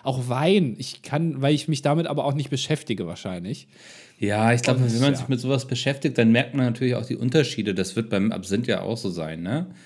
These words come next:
Speaker 2: Ähm, aber beim Wein, ich bin da zum Beispiel klassischer Etikettenkäufer. Ich guck halt, wo ist ein lustiges Tier drauf, dann kauf ich das.
Speaker 1: <laughs> Wo ist Günther Jauchs Stuhl drauf, den kaufst du.
Speaker 2: <laughs>
Speaker 1: Ne?
Speaker 2: Der, der hat den Lidl-Wein, ne, war das?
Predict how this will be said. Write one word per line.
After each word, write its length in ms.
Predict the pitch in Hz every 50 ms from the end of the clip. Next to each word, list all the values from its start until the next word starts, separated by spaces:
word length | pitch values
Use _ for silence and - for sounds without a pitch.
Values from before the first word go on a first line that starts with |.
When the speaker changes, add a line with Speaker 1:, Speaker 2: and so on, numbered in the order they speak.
| - _ _ _ _ -
Speaker 2:
Ähm, 400 | - 98 95 95 95 98 101 110 - - _ _ _ _ _ _ _ _ _ _ _ _ _ _ _ _ _ _ _
aber 160 | - 120 110
beim 240 | 87 113 117 113 92
Wein, 260 | 92 82 95 113 127
ich 160 | 139 127 123 -
bin 120 | 120 131
da 100 | 139 123
zum 160 | - 131 123
Beispiel 240 | 127 131 - - 127
klassischer 540 | 110 - 117 120 123 - 139 - 147 131 -
Etikettenkäufer. 840 | 127 123 - 113 - - 156 - 151 123 - - 95 87 90 92 92
Ich 120 | 92 -
guck 200 | - - 131 -
halt, 220 | 127 123 117 117 -
wo 80 | 113
ist 120 | 135 135 -
ein 80 | 120 113
lustiges 420 | 131 131 - - 113 113 110 -
Tier 180 | - - 151 151
drauf, 360 | 147 131 127 131 135 127 -
dann 160 | 123 113 110
kauf 240 | - - 131 131 -
ich 80 | - 554
das. 360 | - - - - - - - _ _ _ _ _ _
Speaker 1:
<laughs> 300 | - - - 185 139 -
Wo 180 | - 131 135 151
ist 140 | 139 135 -
Günther 240 | 147 151 151 143
Jauchs 280 | 139 135 120 120 117 -
Stuhl 220 | - - 156 160 170
drauf, 280 | 175 170 170 170 170
den 160 | 170 147 143 143
kaufst 340 | 143 139 135 131 - -
du. 100 | - 120 - - -
Speaker 2:
<laughs> 480 | 113 113 - - - 123 123 - - -
Speaker 1:
Ne? 300 | 123 110 110 110 151 - - - _ _ _ _ - - 160 175 175 160 135 120 -
Speaker 2:
Der, 300 | - 110 123 123 - 120
der 200 | 113 - 104 113
hat 80 | 127 127
den 120 | 127 107
Lidl-Wein, 640 | 104 104 113 131 123 107 90 82 82 82 82 82 85
ne, 220 | 87 113 143 147 120
war 120 | 98 87
das? 300 | 90 65 - - - -